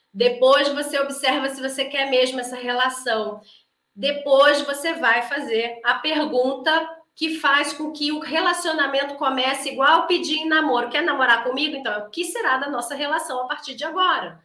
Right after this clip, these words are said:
Você abriu um contrato tácito de como será a vida de vocês a partir de agora. Não responda por ele.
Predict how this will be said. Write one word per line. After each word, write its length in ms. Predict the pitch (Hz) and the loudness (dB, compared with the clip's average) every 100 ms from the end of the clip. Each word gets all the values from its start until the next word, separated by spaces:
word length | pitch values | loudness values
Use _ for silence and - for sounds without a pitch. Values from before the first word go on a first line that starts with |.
| _ _ _ - | _ _ _ -12
Você 220 | 233 302 | -4 4
abriu 880 | 294 233 226 294 330 370 415 - - - | 4 4 2 4 4 4 0 -4 -8 -6
um 120 | 269 | -2
contrato 760 | 311 294 294 294 339 381 415 403 | 0 0 2 4 4 2 -4 6
tácito 920 | 269 247 254 - - - 403 415 - - _ _ _ | 8 8 6 2 -4 0 0 0 -8 -18 _ _ _
de 280 | 202 202 320 | -6 -6 -4
como 420 | - 294 294 - | 6 8 8 6
será 600 | - 440 427 269 285 330 | 4 2 6 8 8 8
a 80 | 381 | 4
vida 320 | - 277 320 349 | 4 -2 -2 -2
de 100 | 339 | -2
vocês 400 | 392 - 294 320 | -2 0 0 0
a 60 | |
partir 300 | 320 302 311 | -2 -2 -2
de 80 | 311 | -2
agora. 440 | 330 262 208 196 262 | 0 2 0 -2 -4
Não 340 | 294 359 403 | 2 4 4
responda 640 | - 381 - 330 330 320 | 0 -6 -4 -4 -2 -4
por 180 | 311 330 | -6 -2
ele. 500 | 269 208 185 165 160 | 0 -2 -4 -10 -16